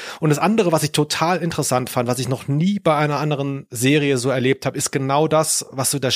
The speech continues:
schilderst, nämlich, dass es ja eigentlich darum zu gehen scheint,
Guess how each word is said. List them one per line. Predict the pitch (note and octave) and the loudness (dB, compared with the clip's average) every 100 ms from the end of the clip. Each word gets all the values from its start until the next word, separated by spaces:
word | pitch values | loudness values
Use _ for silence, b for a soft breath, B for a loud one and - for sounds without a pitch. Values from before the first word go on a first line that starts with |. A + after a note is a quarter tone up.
| - | 2
schilderst, | F3+ F#3+ - F#3 - | 2 0 0 -2 -2
nämlich, | C#3+ C#3+ - | -2 -4 -4
dass | C#3 | -2
es | C#3 B2 | -2 0
ja | C3 C3 | 0 0
eigentlich | B2+ C#3+ E3+ F3+ E3+ E3 | 2 0 0 -2 -4 -2
darum | E3+ D#3 D3+ | -4 -2 -4
zu | - | -4
gehen | C3+ C#3+ D3+ | -2 -2 0
scheint, | - C3+ C3 | 0 0 0